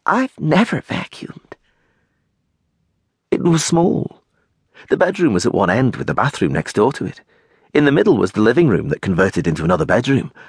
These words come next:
and at the front end, overlooking the ocean, was the kitchen. Built on the side was a wooden cabin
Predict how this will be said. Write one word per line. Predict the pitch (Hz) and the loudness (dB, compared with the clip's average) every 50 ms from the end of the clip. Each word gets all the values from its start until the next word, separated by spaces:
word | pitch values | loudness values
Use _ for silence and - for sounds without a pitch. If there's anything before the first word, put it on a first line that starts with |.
| - - - - | -20 -14 -6 -2
and | 139 143 147 | -2 0 0
at | - | -2
the | 151 - - | -2 -2 -2
front | 151 190 220 - | 0 0 0 -2
end, | 185 - - - - - - - - - | -4 -4 -6 -10 -14 -18 -20 -14 -6 -2
overlooking | - 104 90 95 101 - - 90 87 | 0 0 2 2 0 0 0 0 0
the | 82 80 | 2 2
ocean, | 123 151 - - 62 67 | 0 0 -2 -4 -6 -6
was | 69 76 | -6 -6
the | - - - | -8 -6 -4
kitchen. | 131 - - - - - _ _ _ _ _ _ _ _ _ _ _ _ _ _ _ _ _ _ _ - | -4 -4 -4 -6 -8 -8 _ _ _ _ _ _ _ _ _ _ _ _ _ _ _ _ _ _ _ 0
Built | - 120 247 - | 0 2 2 2
on | 214 165 | 2 2
the | 123 - | 2 0
side | - - 131 165 196 202 147 - | 0 0 2 2 2 0 0 -2
was | 82 76 | -2 -4
a | 80 | -2
wooden | 78 82 85 85 85 | -2 -2 -2 -2 -2
cabin | - - 101 135 143 120 - | -2 -2 -2 -2 -2 -2 -4